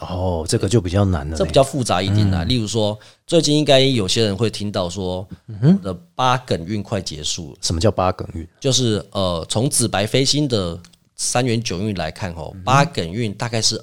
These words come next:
Speaker 2: 二零零四年到二零二四
Speaker 1: 嗯哼。
Speaker 2: 年这之间。
Speaker 1: 哇，这二十年呢？
Speaker 2: 对，二十年的这个就是我们所讲说十年河西，十年河东，就是这个道理。
Speaker 1: 嗯哼哼哼哼。
Speaker 2: 对，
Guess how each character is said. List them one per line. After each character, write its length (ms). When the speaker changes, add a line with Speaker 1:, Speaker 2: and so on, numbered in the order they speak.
Speaker 2:
二 340
零 420
零 300
四 420
年 320
到 200
二 340
零 400
二 160
四 180
Speaker 1:
嗯 40
哼。 20
Speaker 2:
年 140
这 100
之 200
间。 260
Speaker 1:
哇， 240
这 160
二 120
十 160
年 280
呢？ 60
Speaker 2:
对， 100
二 140
十 140
年 120
的 100
这 160
个 80
就 140
是 140
我 120
们 120
所 160
讲 180
说 100
十 240
年 160
河 160
西， 160
十 200
年 120
河 140
东， 100
就 140
是 80
这 80
个 80
道 300
理。 80
Speaker 1:
嗯 100
哼 180
哼 0
哼 200
哼。 100
Speaker 2:
对， 180